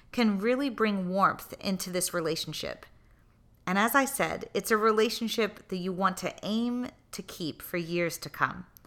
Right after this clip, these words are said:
I've also had the joy of seeing my former students marry and have families of their own.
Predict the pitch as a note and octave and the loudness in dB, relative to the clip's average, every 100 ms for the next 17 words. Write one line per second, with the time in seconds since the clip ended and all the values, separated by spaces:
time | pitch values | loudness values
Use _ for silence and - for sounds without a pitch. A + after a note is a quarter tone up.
0 | _ _ _ _ _ _ _ _ _ _ | _ _ _ _ _ _ _ _ _ _
1 | - G#3+ C4+ D#4 D4 A#3 G3 F3 F#3 G3+ | 6 8 8 6 4 2 0 -2 2 4
2 | G3 F3+ - G3 F#3+ F3+ D#3+ E3 - F#3+ | 4 4 -2 -4 -2 2 0 0 -4 2
3 | G3+ G3+ F#3+ - G3 F#3 - D#3+ D#3+ F3+ | 2 2 0 -4 -4 -2 -2 -2 -2 2
4 | F3 E3 D#3+ E3+ E3+ - F3+ F3+ F#3 E3+ | 2 2 0 0 0 0 -2 0 -2 -2
5 | D#3 D3 C#3 E3 E3+ C3+ | -2 0 4 4 2 -2